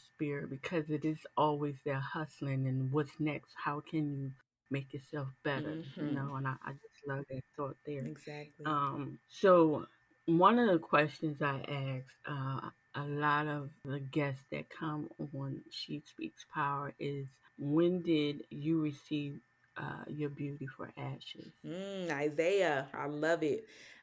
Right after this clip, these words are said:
Speaker 2: Um, this may sound crazy, okay, but I believe I've always received beauty for my ashes.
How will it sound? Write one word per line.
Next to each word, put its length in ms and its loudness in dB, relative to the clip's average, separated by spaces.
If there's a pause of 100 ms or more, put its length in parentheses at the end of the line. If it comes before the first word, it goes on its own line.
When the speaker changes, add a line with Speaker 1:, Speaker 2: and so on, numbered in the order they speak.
(120)
Speaker 2:
Um, 540 2
this 220 8 (240)
may 180 0
sound 320 -2
crazy, 520 -2
okay, 260 2
but 160 0
I 100 4
believe 380 -2
I've 240 2
always 480 0
received 580 -4
beauty 240 -6
for 180 -4
my 140 -4
ashes. 680 -8